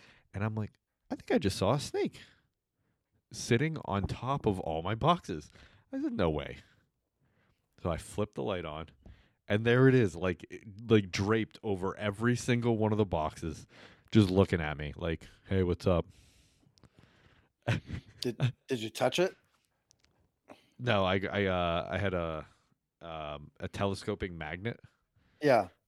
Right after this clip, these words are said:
Speaker 1: Uh, and I pi-, so I picked it up with that, and it just kept trying to, it, it get, just kept trying to get back into the building. <laughs>
Speaker 2: Yeah, well, yeah, it was comfortable.
Speaker 1: Yeah, <laughs> yeah,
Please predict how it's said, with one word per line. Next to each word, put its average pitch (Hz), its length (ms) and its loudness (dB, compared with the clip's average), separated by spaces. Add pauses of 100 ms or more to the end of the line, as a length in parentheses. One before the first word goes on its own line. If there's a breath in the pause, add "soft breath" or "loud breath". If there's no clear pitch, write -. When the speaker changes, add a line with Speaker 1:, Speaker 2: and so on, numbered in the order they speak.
(140)
Speaker 1:
Uh, 92 60 -2 (180)
and 87 100 -8
I 82 120 -4
pi-, - 240 -4
so - 140 -4
I 78 60 -2
picked - 300 -6
it 78 80 -6
up 73 120 -8 (540)
with 82 160 -6
that, 73 240 -6 (800)
and 117 140 2
it 113 40 0
just 110 140 -6
kept 120 180 -4
trying 117 220 2
to, 123 200 0
it, 117 80 0 (120)
it 117 220 0
get, 131 180 6
just 120 160 -4
kept 131 180 2
trying 123 200 2
to 117 60 0
get 104 180 -2
back 95 260 0
into 107 160 0
the 95 120 -4
building. 90 520 0
<laughs> - 60 -2 (720 loud breath)
Speaker 2:
Yeah, 160 240 8
well, 110 200 0
yeah, 156 240 4
it 107 60 -2
was 107 140 -6
comfortable. 120 540 0
Speaker 1:
Yeah, 107 220 2 (240)
<laughs> - 200 -20
yeah, - 140 -18